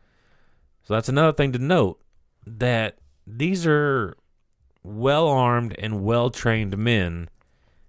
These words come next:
and something came out of the cave so fast that it, it took all those men off guard. And not to mention, they were in an anti-ambush formation, so they were anticipating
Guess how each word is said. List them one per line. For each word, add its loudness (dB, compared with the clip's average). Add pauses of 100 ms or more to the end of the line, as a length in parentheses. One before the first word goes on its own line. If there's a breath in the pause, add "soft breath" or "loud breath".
(160)
and -8
something 0
came 0
out 2
of -2
the -4
cave -2
so 0
fast -6 (520 soft breath)
that -2
it, 0
it -4
took 0
all 2
those 4
men -2 (300)
off -2
guard. 0
And -4
not -2
to -2
mention, -2 (420 soft breath)
they 0
were 2
in -2 (200)
an -10
anti-ambush -2
formation, -2
so -6
they 2
were 0
anticipating -2